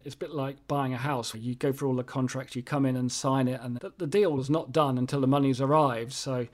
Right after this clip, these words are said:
if you could picture the scene, we had, like, three or four lawyers from our s-, company side, some of our management, three or four lawyers from the selling party side, and a couple from the bank as well. So I looked around this room, I could just see a sea of lawyers,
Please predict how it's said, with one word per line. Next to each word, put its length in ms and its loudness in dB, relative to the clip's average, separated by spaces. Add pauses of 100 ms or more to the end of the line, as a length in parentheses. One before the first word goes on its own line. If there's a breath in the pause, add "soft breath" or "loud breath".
(160 loud breath)
if 80 -8
you 60 -4
could 160 -6
picture 300 -2
the 100 2
scene, 400 4
we 140 -2
had, 240 -4
like, 220 -6
three 220 -4
or 40 0
four 260 -2
lawyers 440 0
from 380 -4
our 200 -2
s-, 160 -6
company 600 -4
side, 520 -4 (320 loud breath)
some 180 -2
of 120 0
our 180 -2
management, 580 0
three 160 0
or 60 2
four 260 -4
lawyers 440 -2
from 160 -6
the 40 -4
selling 380 0
party 480 -4
side, 520 -6
and 280 2 (100)
a 80 -6
couple 380 -2
from 320 0
the 100 0
bank 340 -2
as 120 -4
well. 260 0
So 240 0 (160 loud breath)
I 60 -2
looked 160 4
around 220 2
this 120 0
room, 280 4
I 80 -2
could 120 -6
just 180 -4
see 200 0 (160)
a 60 -8
sea 240 4
of 140 6
lawyers, 520 6